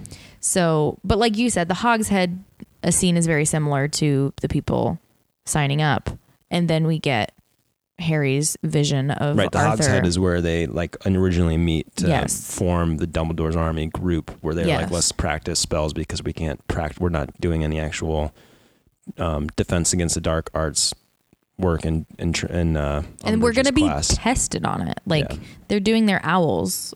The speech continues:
Speaker 1: um, so they're gonna be tested on how to do it.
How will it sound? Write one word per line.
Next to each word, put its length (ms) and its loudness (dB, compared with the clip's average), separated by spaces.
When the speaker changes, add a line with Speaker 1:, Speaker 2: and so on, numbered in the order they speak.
Speaker 1:
um, 260 -2
so 140 -2
they're 280 2
gonna 220 0
be 80 -4
tested 400 -4
on 120 0
how 120 2
to 80 0
do 220 0
it. 180 -2